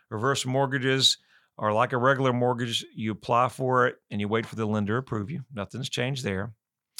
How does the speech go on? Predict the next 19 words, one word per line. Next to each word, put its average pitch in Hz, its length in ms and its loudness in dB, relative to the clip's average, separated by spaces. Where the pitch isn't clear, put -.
Also, 127 500 2
similar 190 540 2
to 110 140 0
a - 20 2
traditional 107 480 -2
mortgage, 101 480 -2
homeowners 117 760 2
who 127 80 -2
take - 260 0
out 120 120 4
a 107 40 2
reverse 110 440 2
mortgage 104 480 -2
put 123 100 -2
up 123 120 0
their 127 140 -2
house 98 520 -2
as 101 240 -4
collateral. 104 720 -6